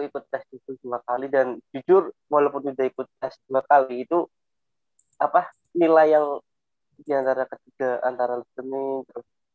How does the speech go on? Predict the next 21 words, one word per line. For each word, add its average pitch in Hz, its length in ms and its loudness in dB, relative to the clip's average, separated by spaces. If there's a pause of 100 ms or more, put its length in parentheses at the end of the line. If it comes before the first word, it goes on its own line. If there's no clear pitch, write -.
(680)
yang 123 400 -6
reading 135 480 -6
sama 123 320 -8
yang 120 180 0 (1500)
satunya 131 380 -6
itu 151 140 0 (760)
nilai 156 180 2
yang 151 80 0
paling 151 160 0
kecil 147 220 -8
itu - 160 -4
di - 80 -20
bagian 135 380 -2
listening. 165 400 0
Terus 190 240 -6
itu 208 120 2 (640)
apa 175 240 -8
ya? - 120 -10 (760)
Pasti - 300 -2
itu 240 100 -16
di, 208 120 2